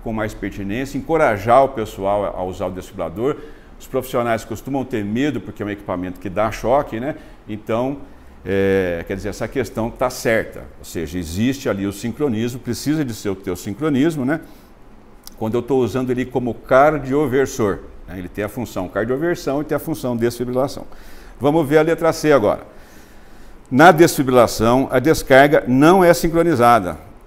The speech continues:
Logo, não há, não é necessário a existência nesse equipamento de um circuito de sincronização. Exatamente, isso é verdade.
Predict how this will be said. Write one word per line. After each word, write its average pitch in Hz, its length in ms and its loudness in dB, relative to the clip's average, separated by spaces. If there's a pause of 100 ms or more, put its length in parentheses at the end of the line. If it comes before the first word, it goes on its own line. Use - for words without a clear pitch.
(120)
Logo, 127 500 4
não 151 320 4
há, 131 240 6 (100)
não 147 240 4
é 147 80 6
necessário 117 800 2
a 113 80 -2
existência 120 720 -2
nesse 90 240 -6
equipamento 131 580 0
de 143 120 -6
um 151 60 -2
circuito 147 520 -8
de 135 100 -12
sincronização. 147 840 -6
Exatamente, 151 640 -4
isso - 100 -12
é 104 40 -8
verdade. 123 440 -2